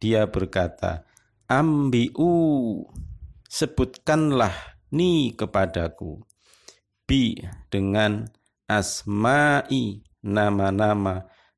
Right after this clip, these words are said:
haula'i, semua ini, in, jika, kuntum, adanya kalian,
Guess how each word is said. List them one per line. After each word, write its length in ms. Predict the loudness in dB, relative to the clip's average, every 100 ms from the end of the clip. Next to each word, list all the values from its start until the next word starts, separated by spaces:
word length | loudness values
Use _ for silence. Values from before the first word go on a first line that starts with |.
| -10
haula'i, 1600 | 0 2 4 4 2 -2 -2 0 2 4 4 2 0 -4 -6 -8 _ _ _ _
semua 720 | -12 -6 -2 0 2 2 0
ini, 640 | 0 -2 -2 -6 -8 -14 _ _ _ _
in, 320 | 0 0 -2 -8 -14 -12
jika, 640 | -6 -6 -4 -4 -4 -6 _ _ _ _
kuntum, 960 | 0 2 2 2 2 0 0 0 0 -6 -20 _
adanya 560 | -4 0 0 0 -2
kalian, 640 | -4 -4 0 2 2 2 -2